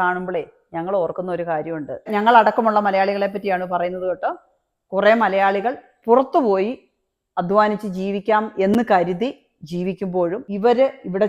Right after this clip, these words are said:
ചെയ്യുന്നത്, ഇവിടെ അധ്വാനിച്ച് സ്വന്തം നാട്ടിൽ കുടുംബത്തോടൊപ്പം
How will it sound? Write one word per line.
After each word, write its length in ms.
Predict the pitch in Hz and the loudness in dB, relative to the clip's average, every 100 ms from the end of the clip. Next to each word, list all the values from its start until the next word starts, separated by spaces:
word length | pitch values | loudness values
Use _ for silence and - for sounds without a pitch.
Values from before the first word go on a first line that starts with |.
| 208 | -2
ചെയ്യുന്നത്, 400 | 185 175 180 196 - 170 | -4 -4 -6 -10 -12 -14
ഇവിടെ 260 | 165 196 240 - - | -8 -6 -6 -8 -10
അധ്വാനിച്ച് 580 | 165 175 185 185 185 233 - | -8 -4 -4 -4 -8 -12 -10
സ്വന്തം 360 | 208 196 208 240 | -8 -6 -4 -2
നാട്ടിൽ 260 | 180 170 220 - | -4 -6 -10 -14
കുടുംബത്തോടൊപ്പം 720 | 175 175 202 208 233 165 - | -10 -6 -6 -4 -4 -4 -8